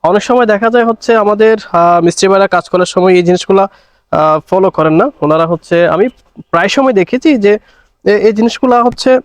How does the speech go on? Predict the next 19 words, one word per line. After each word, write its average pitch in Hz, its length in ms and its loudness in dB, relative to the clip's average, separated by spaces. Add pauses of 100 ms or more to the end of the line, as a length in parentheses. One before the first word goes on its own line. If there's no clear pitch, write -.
(140)
এখানে 214 300 0
ছয়টি 214 380 -2
রড 214 240 0
থাকবে, 190 280 -2 (560)
ছয়টির 220 280 0
মধ্যে 220 220 0
দেখা 208 180 2
যাচ্ছে 208 240 -2
একটিকে 202 420 -4
কেটে 214 260 0
ফেলেন, 170 280 0 (180)
মা-, 147 280 0
মানে 151 240 0
চা-, 156 240 0 (100)
চারটি 180 340 -4
হচ্ছে 220 420 0
মাটাম, 196 340 0
আহ, 156 400 -2
করেন, 185 360 -2